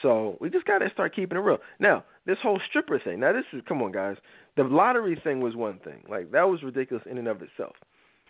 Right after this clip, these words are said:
But the stripper thing, Courtney, did you see the picture of the, the strippers? 'Cause I got a lot to say about that. You know, I got a lot to say about the, the stripper picture. What, what's your thoughts on that? The, the,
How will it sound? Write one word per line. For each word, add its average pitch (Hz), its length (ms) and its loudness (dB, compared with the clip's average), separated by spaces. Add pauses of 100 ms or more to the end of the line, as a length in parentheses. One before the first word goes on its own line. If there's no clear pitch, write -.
(220)
But 170 140 -4
the 117 180 -2
stripper 175 300 -4
thing, 165 220 -4
Courtney, 151 240 -4
did 185 100 -14
you 202 120 -12 (140)
see 202 100 -4
the 170 120 0
picture 151 520 -6 (760)
of 139 160 2
the, 127 280 0
the 120 100 -4 (120)
strippers? 147 560 -4 (680)
'Cause - 120 2
I - 20 2
got 254 120 4
a 233 40 6
lot 196 140 4
to 175 180 -12
say 160 140 -2
about 107 320 -6
that. 85 140 -16 (920)
You 120 100 -8
know, 127 320 2
I - 60 0
got 170 100 4
a - 20 4
lot 165 140 4
to 147 140 -8
say 143 140 0
about 123 320 -2
the, 110 180 -4
the 110 140 -8 (100)
stripper 127 320 0
picture. 113 420 -4
What, 160 180 -4
what's 190 180 -6
your 185 100 -4
thoughts 151 340 4
on 127 220 -2
that? 120 200 -2 (540)
The, 120 160 0
the, 120 260 0